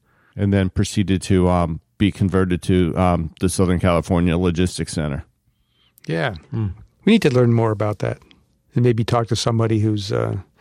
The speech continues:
Speaker 2: familiar with what's going on there, if it's interesting. Uh, you know, another thing that, um, that sort of popped up here is the Russian invasion of Ukraine and the,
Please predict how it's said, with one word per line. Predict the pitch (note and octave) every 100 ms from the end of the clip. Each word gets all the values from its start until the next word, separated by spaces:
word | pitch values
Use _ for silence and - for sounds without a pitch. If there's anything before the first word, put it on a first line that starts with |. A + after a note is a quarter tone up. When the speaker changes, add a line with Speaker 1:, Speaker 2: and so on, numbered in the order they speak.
| _ _
Speaker 2:
familiar | - B2 B2 A#2+ A2+
with | G#2
what's | A2+ -
going | A#2 A2 A2
on | A#2
there, | G#2+ G#2+ -
if | -
it's | G2+ -
interesting. | A#2 B2 - A#2+ A2+ _ _ _ _ _ _ _
Uh, | A#3+ F3+
you | - G#3 F#3+
know, | F3
another | F3+ G#3
thing | - F3 D3
that, | C#3 -
um, | C#3 C3 A#2+ G#2+ G2 _ _ _
that | D#4+ D#3+ B2+ A2
sort | - B2+
of | A2+
popped | C3 B2 C3+
up | C3+ -
here | B2+ A#2+ A#2
is | D3 A#2+ B2 A#2 G2+ - - - _ -
the | A#2 B2 A#2 A#2 A#2 A2+ A#2 _ - - - _
Russian | C3 A2+ A2+ C3+ - B2+
invasion | A#2+ B2 A2 A2+ A#2 A2+ A2+
of | G#2+ G2+
Ukraine | G2+ - - A2+ A2+ A2
and | G#2 G2+
the, | G#2 G#2 G#2+ D#3+ D3